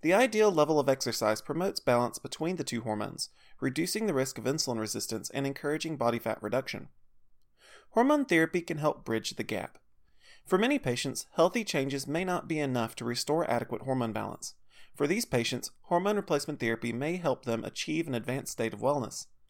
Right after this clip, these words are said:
Other patients may require temporary assistance to help them get the results that they're looking for. A licensed hormone specialist can help patients overcome testosterone deficiency,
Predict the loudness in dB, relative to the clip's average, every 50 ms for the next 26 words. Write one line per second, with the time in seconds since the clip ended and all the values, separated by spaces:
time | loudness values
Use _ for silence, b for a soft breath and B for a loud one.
0 | B B B B B B B 4 4 4 4 4 2 0 2 0 -2 -2 0 0
1 | 2 2 0 0 0 0 0 0 0 -4 -6 -4 0 2 2 2 2 0 -2 -4
2 | -4 -6 -6 -6 -6 -8 -10 -8 -8 -2 -2 -2 -2 -2 -6 -6 -4 -2 -2 -4
3 | -4 -2 -4 -4 -2 0 0 -2 -2 -2 -6 -4 -4 -2 -2 -4 -4 -6 -8 -6
4 | -6 -8 -8 -8 -14 -20 -20 _ _ b b b b b b b b 8 10 10
5 | 10 8 6 2 0 -2 2 2 2 2 2 2 2 2 2 4 4 0 0 0
6 | -4 -4 -2 -2 -2 0 0 0 0 0 -2 0 0 2 2 2 0 0 0 -2
7 | -2 -2 -4 -4 2 2 2 2 2 0 -2 -2 -2 -4 -6 -6 -6 -6 -6 -6
8 | -6 -6